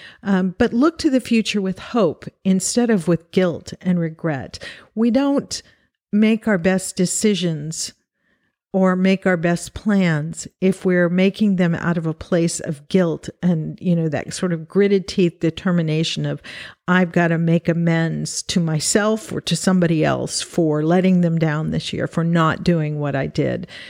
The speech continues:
uh, or what I said I was going to do or what I wanted to do." So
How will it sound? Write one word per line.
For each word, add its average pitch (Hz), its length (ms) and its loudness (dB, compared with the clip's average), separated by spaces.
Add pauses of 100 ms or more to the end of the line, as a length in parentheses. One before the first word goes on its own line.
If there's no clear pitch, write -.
(380)
uh, 165 240 0
or 160 240 0
what 165 180 0
I 160 100 2
said 147 260 0
I 151 80 0
was 156 200 -2
going 151 280 -4
to 156 140 -4
do 143 260 -2
or 139 120 -4
what 156 220 0
I 160 80 2
wanted 151 460 -2
to - 140 -12
do." 98 340 -6 (400)
So 175 480 0